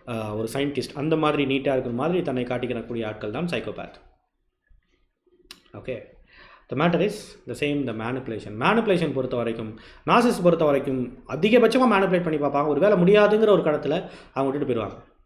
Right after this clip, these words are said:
"ஆ, சரி போயிட்டு போகுது, ரொம்ப எல்லாம் பண்ண வேண்டாம்" அப்படின்னு வேற ஆட்களை பார்த்து தேடி போக வாய்ப்பு இருக்கு. But about the psychopath,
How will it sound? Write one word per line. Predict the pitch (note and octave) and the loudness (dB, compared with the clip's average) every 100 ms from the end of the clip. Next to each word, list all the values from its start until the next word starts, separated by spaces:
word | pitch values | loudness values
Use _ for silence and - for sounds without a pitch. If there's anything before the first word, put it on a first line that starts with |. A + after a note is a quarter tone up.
| _ _ _ - | _ _ _ -12
"ஆ, | A#2 | -8
சரி | A2+ B2+ | -8 -6
போயிட்டு | B2 A#2+ | -6 -6
போகுது, | G#2+ G#2+ | -8 -8
ரொம்ப | B2+ C3+ | -4 -2
எல்லாம் | C3 | -2
பண்ண | A#2 A#2 | -2 -6
வேண்டாம்" | A2+ A2 | -6 -4
அப்படின்னு | C#3+ E3 | -4 0
வேற | C#3 C3 | 0 0
ஆட்களை | B2 C3 | -2 -4
பார்த்து | A#2+ A#2 | -4 -6
தேடி | A2+ A#2 | -4 -6
போக | A2+ G#2+ | -4 -8
வாய்ப்பு | A2 G#2+ G#2 | -8 -10 -12
இருக்கு. | G2 - - - - D3 | -14 -18 -20 -20 -4 4
But | |
about | F3+ F3 D3+ G3 G#3 | 4 4 2 4 4
the | G3 | 4
psychopath, | E3 E3+ F3+ B2+ C3+ | 2 2 0 0 -4